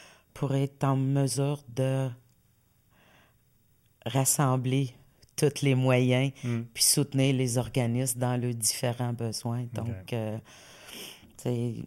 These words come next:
Speaker 1: la C D C Rond-Point est une des premières C D C, est arrivée en quatre-vingt-dix.
Speaker 2: Ok.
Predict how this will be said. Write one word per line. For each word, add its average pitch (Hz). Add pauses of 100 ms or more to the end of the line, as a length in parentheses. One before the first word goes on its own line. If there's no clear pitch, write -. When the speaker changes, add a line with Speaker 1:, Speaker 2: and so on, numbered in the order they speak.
(300)
Speaker 1:
la 135
C 151
D 143
C 151
Rond-Point 143
est 143
une 175
des 175
premières 143
C 147
D 131
C, 156
est 147
arrivée 151 (100)
en 156 (800)
quatre-vingt-dix. 151 (420)
Speaker 2:
Ok. 110